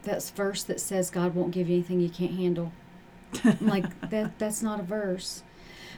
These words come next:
Speaker 1: But I think that what we've done is that we have made the Bible so much about us first,
Speaker 2: Mm-hmm.
Speaker 1: and we've taken snippets and made it mean what we want it to.
Speaker 2: Right.
Speaker 1: I'm,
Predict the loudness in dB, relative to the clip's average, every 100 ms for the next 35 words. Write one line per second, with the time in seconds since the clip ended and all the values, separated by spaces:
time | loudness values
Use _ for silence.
0 | 2 4 6 6 4 4 0 2 0 0
1 | -2 -2 -2 0 0 2 2 2 0 -2
2 | 0 -2 -2 -2 -2 -2 -4 -2 0 0
3 | -2 0 0 0 0 -2 -6 -6 -2 -2
4 | -2 -4 -2 -2 -2 -2 -4 -4 -6 -2
5 | 0 2 2 4 2 0 -4 -18 -20 -20
6 | -8 0 2 2 0 -2 0 0 0 0
7 | 0 0 -4 -8 -8 0 4 6 6 6
8 | 4 4 6 6 4 2 2 2 4 2
9 | 0 0 2 2 2 -2 -6 -16 -20 -20
10 | -20 -20 -20 -18 -14 -14 -6 2 6 6